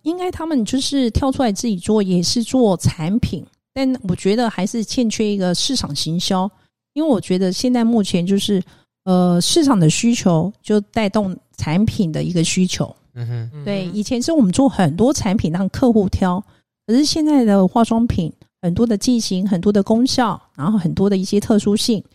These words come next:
Speaker 1: 所以是，呃，应该是以符合市场需求，像品牌客户，他们都是会调查一些市场需求啦，或是欧美的一些新的产品，
Speaker 2: 嗯。
Speaker 1: 所以他们才会去做这些产品，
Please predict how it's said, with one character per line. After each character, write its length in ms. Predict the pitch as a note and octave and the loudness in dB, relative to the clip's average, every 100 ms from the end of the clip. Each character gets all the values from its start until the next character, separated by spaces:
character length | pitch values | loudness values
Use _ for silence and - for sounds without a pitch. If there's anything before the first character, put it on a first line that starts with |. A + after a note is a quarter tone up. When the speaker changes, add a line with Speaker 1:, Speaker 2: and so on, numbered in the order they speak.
| _ _ _ | _ _ _
Speaker 1:
所 140 | - | 0
以 140 | B3+ G#3 | 2 2
是， 320 | - C4 G3+ - - - - | 0 0 0 -4 -10 -8 2
呃， 420 | F#3+ F#3 F#3 F#3 | 4 4 2 2
应 140 | B3 | 2
该 180 | C4 B3+ | 2 0
是 380 | C4+ - A#3 G3 - | 0 0 0 0 0
以 200 | F#3+ G#3 | 2 2
符 260 | - F3 | 2 2
合 180 | E3 D#3 | 4 2
市 200 | F#3 C#4 | 2 2
场 200 | A#3+ - | 0 -4
需 180 | - F#3 | -2 -2
求， 160 | - E3 | 0 -2
像 180 | C#4 C#4 | -2 0
品 180 | - D#3 | 0 0
牌 160 | C#3+ | -4
客 220 | - A#3+ | -2 0
户， 240 | G#3 G3+ - - _ _ _ | 2 0 -2 -12 _ _ _
他 120 | C4 | -4
们 80 | B3+ | 0
都 140 | A#3+ | 0
是 200 | - B3 | 2 2
会 260 | A3 G#3+ F#3 | 2 0 0
调 220 | - G#3+ | 0 -2
查 220 | - E3 | 0 -2
一 80 | F#3 | -2
些 160 | G3 G3+ | -2 -2
市 200 | - B3+ | 0 -2
场 160 | - | -2
需 160 | F3+ A3 | -4 -4
求 220 | - F#3 | -2 0
啦， 240 | F#3 F#3 | 0 -2
或 120 | G#3 G#3 | -2 -2
是 100 | G3+ | 0
欧 180 | A3+ | 2
美 200 | B3 A3+ | 2 0
的 120 | E3+ E3+ | 0 -2
一 80 | |
些 240 | F#3+ G#3+ G#3 | -2 0 -2
新 240 | - C#4 | 0 0
的 100 | C4+ | 2
产 280 | - E3 F3+ | 0 0 0
品， 180 | - - - _ _ A#2+ | 0 -6 -10 _ _ -10
Speaker 2:
嗯。 160 | A2+ | -4
Speaker 1:
所 100 | A3 | 0
以 60 | G#3+ | 0
他 120 | G#3+ | -2
们 80 | A3 | -2
才 160 | E3 | 0
会 140 | E3 F#3+ | 0 0
去 160 | - | -2
做 200 | F#3+ G3+ | -2 -2
这 120 | E3+ F3+ | 0 -2
些 160 | F#3+ | -4
产 260 | - - E3 | -6 -8 -10
品， 180 | C3+ | -12